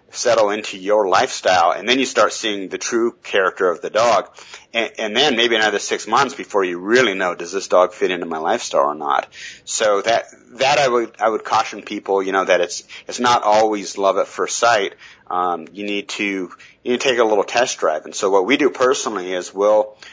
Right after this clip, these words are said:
we'll foster a dog that we really like, and, and kind of evaluate him and, and work with the dog. And over a period of three to six months, then we'll really decide whether or not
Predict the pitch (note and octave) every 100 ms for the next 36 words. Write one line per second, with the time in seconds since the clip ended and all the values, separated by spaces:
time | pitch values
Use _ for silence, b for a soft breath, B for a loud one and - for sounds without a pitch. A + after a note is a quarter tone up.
0 | B A#2 C#3 C3+ A2+ C3 - G#2 F#2+ F2
1 | E2+ E2+ F2+ F2 F#2+ F#2 F2 G2+ G2 -
2 | - B B B B - G2 F#2+ F#2 F2+
3 | - - F#2+ C3+ C3 G2 F#2 F#2 G2+ G2+
4 | G2 G2 F#2+ F2 E2 - F2 E2 E2 E2+
5 | G2+ - G#2 G#2 G2+ F#2+ F#2 F2+ B B
6 | - A2 G#2+ G#2 - A2+ G#2+ G2 - G#2+
7 | G2 - G2 - G2 A2 F#2+ - F#2+ G#2
8 | G2+ G2 F#2 G2 F#2+ G2+ G2+ F#2 F2 F#2+
9 | F#2+ F2+ F2 -